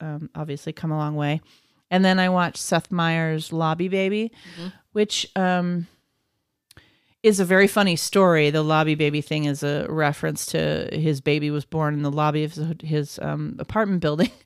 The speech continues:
Speaker 1: <laughs> which is a really
Speaker 2: <clears throat>
Speaker 1: funny section of the special, but I don't find him actually that funny, I think.
Speaker 2: Eh, I mean,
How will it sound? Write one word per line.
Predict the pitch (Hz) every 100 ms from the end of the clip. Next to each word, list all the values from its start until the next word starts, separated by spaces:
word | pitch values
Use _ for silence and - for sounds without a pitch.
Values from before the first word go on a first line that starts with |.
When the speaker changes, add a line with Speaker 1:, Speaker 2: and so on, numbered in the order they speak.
| -
Speaker 1:
<laughs> | - -
which | 196 196
is | 202 180 -
a | 170 -
really | 160 185 220 208 180
Speaker 2:
<clears throat> | 139
Speaker 1:
funny | 185 165
section | 156 - 170 - 180 160
of | - 160 156 - 151
the | 147 147 - -
special, | - 180 190 240 269
but | 247 185 -
I | 175
don't | 190 202 175
find | - 170 160 151
him | 160 147
actually | - - - -
that | 50 -
funny, | - 80 - 165 _ _
I | 175
think. | - 302 392 403
Speaker 2:
Eh, | 370
I | 311
mean, | 277